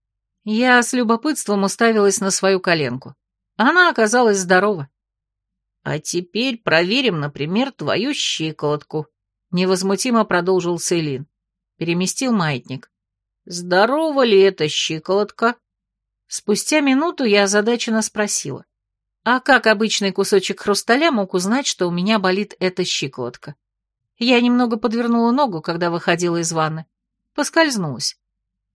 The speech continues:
«Это же маятник», невероятно понятно пояснил Ариэль. «И маятник может быть из разных минералов, не только из горного хрусталя. Просто это самый покладистый камень, который легче всего приручить».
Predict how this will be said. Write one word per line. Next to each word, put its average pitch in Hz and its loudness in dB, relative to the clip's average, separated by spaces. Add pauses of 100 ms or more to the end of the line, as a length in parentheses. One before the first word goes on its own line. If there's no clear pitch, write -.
(680)
«Это 165 -4
же 180 0
маятник», 190 -2 (480)
невероятно 196 0
понятно 269 -2
пояснил 175 -6
Ариэль. 143 -6 (420)
«И 175 -4
маятник 226 0
может 226 -2
быть 233 -4
из 262 -2
разных 202 2
минералов, 175 -2
не 196 -6
только 233 -2
из 180 0
горного 165 -2
хрусталя. 170 -4 (560)
Просто 370 -2
это 269 -2
самый 302 2
покладистый 262 -2
камень, 208 -2
который 202 2
легче 214 -2
всего 185 -4
приручить». 208 -4